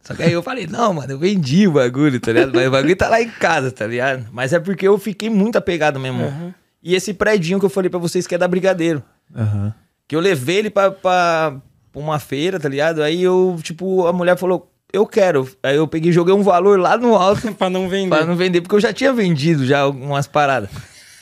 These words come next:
Speaker 1: Aí eu guardei pra mim, mano.
Speaker 3: Da hora.
Speaker 1: <laughs>
Speaker 3: Dentro dessas miniaturas, tem alguém que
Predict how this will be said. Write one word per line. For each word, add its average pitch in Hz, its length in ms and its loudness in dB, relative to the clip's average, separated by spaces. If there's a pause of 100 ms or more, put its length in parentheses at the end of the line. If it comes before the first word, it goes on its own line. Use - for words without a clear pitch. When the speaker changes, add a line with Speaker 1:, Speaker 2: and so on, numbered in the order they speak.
Speaker 1:
Aí 92 100 -8
eu 104 60 -6
guardei 123 280 0
pra 139 200 -4
mim, 170 180 -6
mano. 113 200 -8 (380)
Speaker 3:
Da 110 380 -2
hora. 107 120 0
Speaker 1:
<laughs> - 840 -4
Speaker 3:
Dentro 208 280 0
dessas 175 360 0
miniaturas, 139 680 2
tem 151 180 -2
alguém 127 300 0
que 113 420 -6